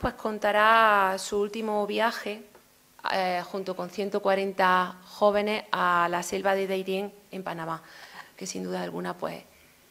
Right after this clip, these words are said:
sabemos que no, que no dejará indiferente a todos los que asistan a este encuentro. También el día veintiuno, algo que ya es tradicional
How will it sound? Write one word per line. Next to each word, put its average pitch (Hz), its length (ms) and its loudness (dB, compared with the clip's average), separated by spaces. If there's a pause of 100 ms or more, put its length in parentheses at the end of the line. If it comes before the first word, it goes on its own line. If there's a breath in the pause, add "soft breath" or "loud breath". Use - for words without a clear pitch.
(640 loud breath)
sabemos 196 520 2
que 196 140 -6
no, 190 460 0
que 190 100 -4
no 190 140 -2
dejará 175 720 -2
indiferente 180 760 -6
a 175 140 -2
todos 180 220 -2
los 180 120 -4
que 165 460 -10
asistan 185 640 -6
a 170 140 -2
este 170 260 -12
encuentro. 160 500 -14 (480 loud breath)
También 214 400 -2
el 190 140 -4
día 196 180 0
veintiuno, 220 640 -4 (1080)
algo 208 260 4
que 202 100 0
ya 196 80 2
es 196 60 -4
tradicional 190 640 -2